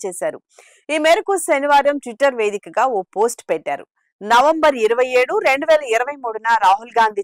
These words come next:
చేసిన ట్వీట్ను కూడా కేటీఆర్ రీట్వీట్ చేశారు. "ఏడాదిలో రెండు లక్షల ప్రభుత్వ ఉద్యోగాలు ఇస్తామనే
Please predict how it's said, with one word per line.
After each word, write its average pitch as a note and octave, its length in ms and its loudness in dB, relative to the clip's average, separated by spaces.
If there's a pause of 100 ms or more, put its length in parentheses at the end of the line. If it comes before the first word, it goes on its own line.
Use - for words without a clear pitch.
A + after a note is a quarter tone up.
(120)
చేసిన F3+ 360 -6 (160)
ట్వీట్ను C4 440 -8
కూడా F3 340 0 (400)
కేటీఆర్ B3 580 0
రీట్వీట్ C4+ 480 -6
చేశారు. D3+ 340 -10 (520)
"ఏడాదిలో B3+ 720 2
రెండు C4+ 280 0
లక్షల C4 320 -2
ప్రభుత్వ A#3 440 -4
ఉద్యోగాలు B3+ 560 0
ఇస్తామనే F#3+ 680 -6